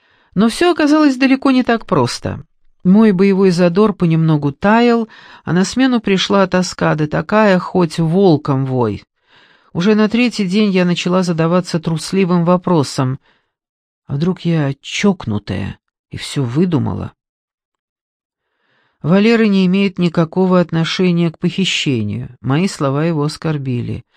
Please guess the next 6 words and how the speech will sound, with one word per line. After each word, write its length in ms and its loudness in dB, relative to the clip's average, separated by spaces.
И 80 -6
он 220 2
в 80 2
ответ: 680 -2
"Глупость 960 2
несусветная!" 1600 0